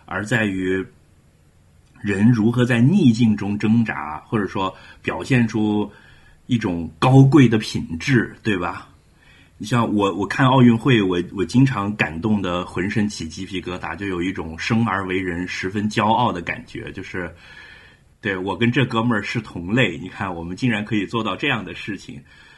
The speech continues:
那体育运动其实是一种模拟的这种事情嘛。你看我，我很推崇的体育片就是《洛奇》，就是一个 underdog 去，去打拳击的故事。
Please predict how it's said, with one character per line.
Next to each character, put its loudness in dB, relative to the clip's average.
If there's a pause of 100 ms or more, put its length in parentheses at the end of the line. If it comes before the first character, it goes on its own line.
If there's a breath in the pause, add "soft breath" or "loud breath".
(100)
那 -6
体 -10
育 2
运 2
动 0
其 -4
实 0
是 -2
一 0
种 -6
模 -8
拟 0
的 -12
这 -6
种 -14
事 -14
情 -16
嘛。 -20 (180)
你 -16
看 -12 (100)
我， -8
我 -4
很 -4
推 0
崇 -8
的 -10
体 -14
育 -8
片 -10
就 -10
是 -10 (160)
《洛 -6
奇》， -8 (360)
就 -12
是 -8
一 -10
个 -8
underdog -2
去， -10
去 -14
打 -16
拳 -12
击 -4
的 -4
故 -10
事。 -14